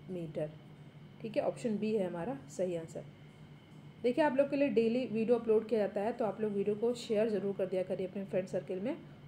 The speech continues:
और लाइक भी कर दिया करिए। और जो question मैं आपसे पूछती हूँ उसका answer भी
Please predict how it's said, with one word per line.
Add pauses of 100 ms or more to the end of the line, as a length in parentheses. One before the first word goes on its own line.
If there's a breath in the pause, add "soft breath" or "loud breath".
(120)
और
लाइक
भी
कर
दिया
करिए।
और
जो
question
मैं
आपसे
पूछती
हूँ
उसका
answer
भी